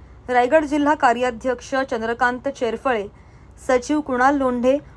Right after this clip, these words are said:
उपाध्यक्ष दिनेश पाटील, सहसचिव रवींद्र आयरे, जिल्हा कार्यकारिणी सदस्य दिनेश टेंबे,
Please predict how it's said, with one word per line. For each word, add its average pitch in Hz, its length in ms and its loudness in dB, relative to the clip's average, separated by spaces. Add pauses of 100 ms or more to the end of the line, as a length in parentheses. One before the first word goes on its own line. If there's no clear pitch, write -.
(140)
उपाध्यक्ष 294 640 0
दिनेश 247 320 -2
पाटील, 208 460 -2 (520)
सहसचिव 254 560 0
रवींद्र 220 360 0
आयरे, 214 420 4 (500)
जिल्हा 254 280 2
कार्यकारिणी 269 680 2
सदस्य 254 520 -2
दिनेश 254 440 -2
टेंबे, 226 360 0